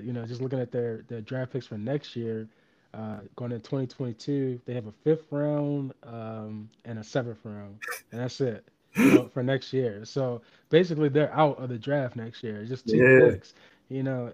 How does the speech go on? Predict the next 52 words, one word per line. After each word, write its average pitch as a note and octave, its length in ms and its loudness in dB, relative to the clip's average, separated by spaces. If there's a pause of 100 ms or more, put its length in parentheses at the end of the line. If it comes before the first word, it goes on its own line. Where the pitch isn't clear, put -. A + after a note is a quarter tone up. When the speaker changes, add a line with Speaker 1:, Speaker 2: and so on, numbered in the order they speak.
(140)
Speaker 1:
it's B2 380 -12
gonna C3 200 -4
be A#2+ 60 -4
hard C#3+ 280 0
to B2 60 -8
find A#2+ 640 -8
players C3 400 -6
that's A#2+ 400 -10
actually B2+ 240 -10
gonna A#2+ 120 -6
make B2 140 -8
the A#2 100 -8
roster B2+ 400 -6
in A2 60 -8
the G2+ 80 -12
fifth B2+ 320 -10
round A#2 260 -10
and G#2 100 -16
seventh C3+ 340 -6
round. A2 420 -12 (340)
So, A2+ 360 -10
um, A2+ 320 -10 (1000)
I - 40 0
Speaker 2:
How, G#3 120 6
Speaker 1:
think F#3+ 160 2
Speaker 2:
how F#3 160 12
Speaker 1:
it's - 160 8
Speaker 2:
much G3 80 -4 (800)
Speaker 1:
Uh, C3 200 -4
sorry, B2 220 -2
go C3 100 0
ahead. D#3 180 -2
Speaker 2:
Um, E3 160 10 (240)
no, F3+ 120 10
I E3 200 10
said, D#3+ 220 10
how D#3+ 120 10
much A#3 220 12
of G3+ 80 12
a E3 120 12
move D3+ 300 12
do C3 60 8
you C#3 80 12
think C#3 180 8
this C3+ 180 6
is B2 160 8
to, B2 160 2 (260)
to, C3+ 120 6
like, A#2+ 280 4
please B2+ 420 6
Aaron A#2 240 4
Donald? A2+ 380 2